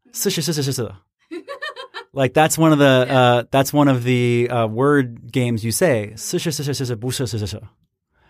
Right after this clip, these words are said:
Speaker 1: Like, forty-four is forty, forty-four is forty,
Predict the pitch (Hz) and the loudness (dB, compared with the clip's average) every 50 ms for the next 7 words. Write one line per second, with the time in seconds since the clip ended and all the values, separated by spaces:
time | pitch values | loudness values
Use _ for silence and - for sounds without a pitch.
0 | _ _ _ _ 117 110 110 - - - 160 160 165 156 156 156 139 - - 160 | _ _ _ _ -10 -10 -10 -12 -4 0 2 2 4 4 2 0 -2 -2 0 2
1 | 156 147 143 139 135 131 131 127 - - 143 139 139 135 120 - - 135 131 127 | 4 4 4 4 4 4 2 0 -4 -2 0 0 2 0 -2 -4 -4 -2 0 0
2 | 123 120 120 117 113 110 - - 175 185 185 190 185 180 175 170 - - - 170 | 0 0 -2 -4 -6 -8 -6 -2 0 0 2 2 2 2 2 0 0 0 0 2
3 | 165 160 147 135 127 117 | 2 4 4 4 2 0